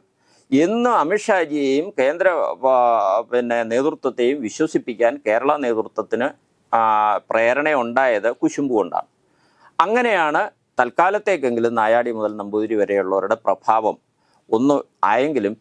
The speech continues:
പിന്നീട് ഞങ്ങൾ റീസർജൻസ് ആയി. ഇന്ന് ഹിന്ദു പാർലമെന്റ് കേരളത്തിൻ്റെ രാഷ്ട്രീയം നിശ്ചയിക്കാനുള്ള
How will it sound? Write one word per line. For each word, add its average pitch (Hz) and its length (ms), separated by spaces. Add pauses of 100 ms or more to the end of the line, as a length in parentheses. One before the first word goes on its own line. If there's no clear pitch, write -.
പിന്നീട് 208 380 (100)
ഞങ്ങൾ 123 200 (200)
റീസർജൻസ് 101 640
ആയി. - 120 (440)
ഇന്ന് 180 240
ഹിന്ദു 143 220 (120)
പാർലമെന്റ് 110 480
കേരളത്തിൻ്റെ 107 580
രാഷ്ട്രീയം 110 440 (500)
നിശ്ചയിക്കാനുള്ള 104 680